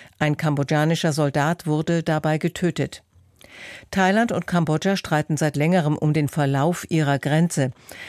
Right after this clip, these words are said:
Dabei geht es vor allem um das Vorgebirge Pra Vihan, in dem ein etwa eintausend Jahre alter Tempel steht, der zweitausendacht zum unesco-Weltkulturerbe erklärt wurde.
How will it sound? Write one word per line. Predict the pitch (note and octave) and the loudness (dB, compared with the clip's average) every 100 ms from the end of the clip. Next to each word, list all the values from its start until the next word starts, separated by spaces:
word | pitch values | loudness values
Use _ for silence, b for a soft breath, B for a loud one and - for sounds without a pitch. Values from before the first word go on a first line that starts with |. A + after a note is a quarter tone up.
| B | B
Dabei | - D3+ D#3 | -2 0 2
geht | F3 F3+ | 0 0
es | E3+ | -4
vor | - E3+ | 0 0
allem | D3+ F#3 F#3+ | 2 2 2
um | F3 | 2
das | F#3+ - | 2 -2
Vorgebirge | - G3+ F#3+ D#3+ F3 E3+ E3 | 0 0 2 2 2 2 0
Pra | - - E3 D#3+ D3 | -2 -2 0 2 0
Vihan, | C#3+ G#3 F3 E3 D#3 D3+ - B B B B | 0 2 2 2 2 2 -2 B B B B
in | F#3+ | 2
dem | F#3 F#3 F3+ | 4 2 2
ein | E3 E3 D#3+ | 0 0 0
etwa | D3+ - | -2 -2
eintausend | C#3+ D3+ D#3+ D3+ D3 D3 | 0 0 0 -2 0 0
Jahre | D3 C#3+ | 0 0
alter | - C#3 C#3+ | -2 -4 -4
Tempel | E3+ F3 E3+ | -2 0 -2
steht, | C3 - E3 G3 - - - | -4 -4 0 0 -2 -12 -2
der | F#3 F3+ - - | 0 0 -2 -6
zweitausendacht | - D3 D3+ C#3 C#3+ - F3 - - B B B B | -2 -2 -2 -4 -6 -2 -4 -4 -14 B B B B
zum | - F3+ | 0 0
unesco-Weltkulturerbe | E3 E3 E3 - - D#3+ D3 C#3+ - - C#3 - D#3 D3+ - C#3 C3+ D3 C#3 - | 4 4 2 -2 -2 0 2 0 -2 -4 -4 -2 -2 0 0 -2 0 0 -2 -2
erklärt | C#3+ - E3 C#3 - | -6 -4 -2 -2 -2
wurde. | C#3+ C#3 C3 | -4 -2 -4